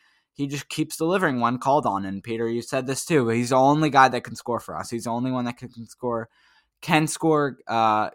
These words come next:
consistently for Chelsea right now. He got another goal, um, and, and he did, you know, an ex-, and a really good job, you know, scoring on Chilwell's cross. He's just, he's just so good.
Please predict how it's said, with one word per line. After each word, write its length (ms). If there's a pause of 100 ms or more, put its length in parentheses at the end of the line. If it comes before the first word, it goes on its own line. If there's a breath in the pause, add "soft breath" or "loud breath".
consistently 640
for 120
Chelsea 380
right 220
now. 280 (520)
He 180
got 220
another 320
goal, 480 (440)
um, 400
and, 200
and 160
he 100
did, 260
you 140
know, 260
an 220
ex-, 400
and 380
a 180
really 300
good 160
job, 480 (220)
you 120
know, 160 (140)
scoring 560
on 120
Chilwell's 400
cross. 600 (1120)
He's 360
just, 340 (140)
he's 160
just 320
so 160
good. 240